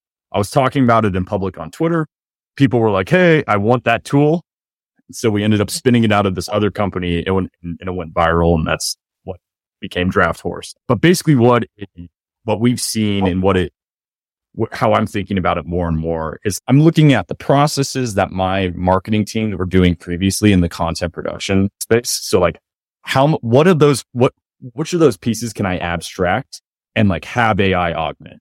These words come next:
So as an example, with, just to use Draft Horse as that example,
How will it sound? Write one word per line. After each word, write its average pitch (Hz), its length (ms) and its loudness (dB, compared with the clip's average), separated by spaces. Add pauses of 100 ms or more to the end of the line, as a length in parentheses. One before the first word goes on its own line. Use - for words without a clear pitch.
(100)
So - 240 -4
as 107 180 0
an 107 60 -2
example, 85 640 -6
with, 92 200 -4 (140)
just 95 200 -10
to 95 60 -8
use 85 140 -8
Draft 107 280 2
Horse 87 220 -4
as 85 100 -10
that 80 160 -10
example, 78 500 -10